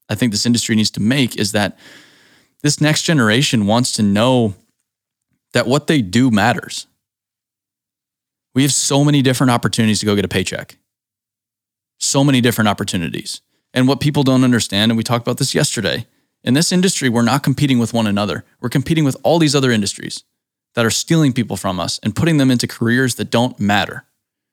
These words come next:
This industry matters. What we do matters. But it, we can't connect those dots unless we've defined that. And unless we explain to our people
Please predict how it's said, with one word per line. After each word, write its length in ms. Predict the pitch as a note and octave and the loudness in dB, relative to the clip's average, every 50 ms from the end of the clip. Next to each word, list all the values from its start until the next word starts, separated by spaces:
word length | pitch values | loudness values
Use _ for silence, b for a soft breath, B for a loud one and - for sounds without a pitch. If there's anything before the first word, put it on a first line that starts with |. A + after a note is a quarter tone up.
| _ _ _ _ _ _ _ _ _ _ _ - | _ _ _ _ _ _ _ _ _ _ _ -2
This 180 | D3 D#3+ - A3 | -2 0 2 2
industry 300 | G3+ A3 A3 - A#3+ G#3+ | 2 2 2 2 2 2
matters. 540 | C#3 B2 D#3+ G3 - - - - - - _ _ _ _ _ _ - | 2 2 2 0 0 -4 -6 -10 -16 -16 _ _ _ _ _ _ -4
What 120 | - - - | -2 0 2
we 80 | G#3 | 2
do 140 | F#3+ A#3+ A#3 | 4 4 4
matters. 500 | D#3+ A2+ G#2 C3 F3 G#3 - - - - _ _ _ _ _ _ _ _ _ | 4 4 4 2 0 -2 -4 -8 -12 -16 _ _ _ _ _ _ _ _ _
But 120 | - D#3+ F#3+ | -2 0 0
it, 120 | F3 B2 - _ _ _ _ _ - | 0 -2 -6 _ _ _ _ _ 0
we 120 | E3 F#3+ | 0 0
can't 280 | E3+ - - F#3+ F#3+ - | 2 2 0 0 0 0
connect 300 | - E3+ E3 F3 E3+ - | 0 0 0 0 0 0
those 180 | E3+ D3 A#2 G2+ | 0 0 0 0
dots 360 | - A#2 C3 D3 D3 - - | 0 2 2 2 0 -2 -2
unless 280 | - B2 B2+ B2 - | -2 0 0 0 0
we've 160 | - B2+ G#2+ G2+ | -2 -4 -2 -2
defined 480 | A2+ G2 - - A2 A2+ G#2+ G2 F#2 | -4 -4 0 0 2 2 2 0 -2
that. 260 | - - - - _ _ _ _ _ _ _ _ _ _ _ _ _ _ _ _ _ _ _ _ _ _ _ - - | -2 -4 -6 -8 _ _ _ _ _ _ _ _ _ _ _ _ _ _ _ _ _ _ _ _ _ _ _ -2 0
And 80 | D3 | 2
unless 260 | D3 C#3 C#3 C3+ - | 4 4 2 2 2
we 80 | - C#3+ | 2 0
explain 520 | B2 - - - - - C#3+ D3 D3+ D#3 | 0 0 -2 -4 -2 0 2 2 4 4
to 80 | D3+ C#3+ | 4 4
our 100 | C3 A#2+ | 2 2
people 480 | - C#3 C3+ A#2+ - B2 A#2+ A2+ - | 2 0 0 2 2 2 2 0 -2